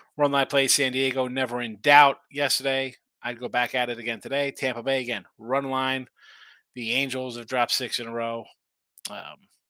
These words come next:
Mets, Marlins, it, uh, had to be, uh, probably an under there with Senga. Senga's been really good.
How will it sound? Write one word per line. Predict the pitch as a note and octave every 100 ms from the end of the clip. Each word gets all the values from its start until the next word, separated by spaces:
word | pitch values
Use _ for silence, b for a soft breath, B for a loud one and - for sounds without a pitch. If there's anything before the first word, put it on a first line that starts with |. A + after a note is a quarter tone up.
| _ _ - - _ _ _ _ _ _ _ _ _ _ _ _ _ _
Mets, | - B2+ C3 C3+
Marlins, | B2+ C3 B2+ A2+
it, | -
uh, | E2+ G#2+ - -
had | A#2+ -
to |
be, | A2+
uh, | A#2 F2+ A2 G#2 _ -
probably | G3 G3+
an | C3+
under | C#3 C3+ A2
there | G2+ G2 - _ _ _
with | -
Senga. | - G#2+ G#2
Senga's | - C3+ B2+ G2
been | G2
really | G2 F#2+
good. | F#2+ G2